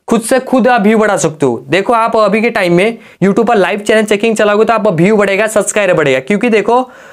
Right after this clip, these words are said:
अभी के टाइम में लाइव चैनल चेकिंग अभी ट्रेंड में चल रहा है। मतलब एक दिन में दो घंटा, चार घंटा भाई लाइव स्ट्रीम करोगे ना, हंड्रेड परसेंट बता रहा हूँ,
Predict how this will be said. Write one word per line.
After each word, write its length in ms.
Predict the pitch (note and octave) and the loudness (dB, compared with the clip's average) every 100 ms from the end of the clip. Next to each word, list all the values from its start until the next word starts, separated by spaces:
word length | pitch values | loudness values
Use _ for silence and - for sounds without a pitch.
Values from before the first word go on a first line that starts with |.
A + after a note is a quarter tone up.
| - | -6
अभी 200 | E3+ G3 | -2 0
के 100 | A#3 | 0
टाइम 200 | A#3 G#3 | 0 0
में 160 | G3+ B3 | 2 2
लाइव 320 | E3 D#3+ G#3+ | 0 -2 -4
चैनल 280 | A3 A3 A3 | -4 0 0
चेकिंग 280 | G#3+ G3+ A3 | 0 0 0
अभी 140 | G#3 | 0
ट्रेंड 280 | A3+ G3+ G3+ | 0 0 0
में 80 | G3 | 0
चल 160 | - C3+ | 0 0
रहा 80 | |
है। 120 | A2+ B2 | -2 -4
मतलब 480 | D3 G3 A3 - - - | -2 0 0 -2 -8 -2
एक 220 | E3 G3+ F3+ | 0 0 0
दिन 120 | G3 | 0
में 200 | G#3 D#3 | 0 2
दो 180 | G3 G#3 | 2 2
घंटा, 220 | G3+ G3+ | 0 -2
चार 280 | G3+ F#3+ G3+ | -4 -2 0
घंटा 220 | G3 G3 | -2 0
भाई 100 | G3 | 0
लाइव 200 | F#3+ G3 | 0 -2
स्ट्रीम 180 | G3 F#3+ | -2 0
करोगे 200 | F#3+ G3 | 2 2
ना, 120 | G3+ | 0
हंड्रेड 300 | F3 F#3 G#3 | 0 -2 0
परसेंट 240 | G3+ G3+ | 0 0
बता 200 | F#3+ F3+ | 0 0
रहा 120 | F3 | 0
हूँ, 140 | G3+ | -2